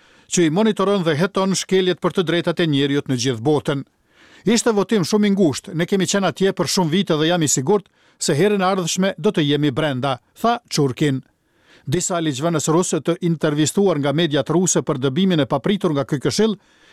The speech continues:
i kanë fajsuar Shtetet e Bashkuara dhe aleatet e Washingtonit në Evropë, duke thënë se ata punuan prapa skenës për të shkaktuar goditje diplomatike Rusisë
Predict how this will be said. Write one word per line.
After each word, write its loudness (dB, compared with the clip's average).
i 2
kanë -4
fajsuar 0
Shtetet 0
e 0
Bashkuara 0
dhe 0
aleatet 0
e 2
Washingtonit 0
në 2
Evropë, 2
duke 0
thënë 0
se 0
ata -2
punuan 2
prapa -2
skenës -2
për 0
të 0
shkaktuar 0
goditje 0
diplomatike 0
Rusisë 0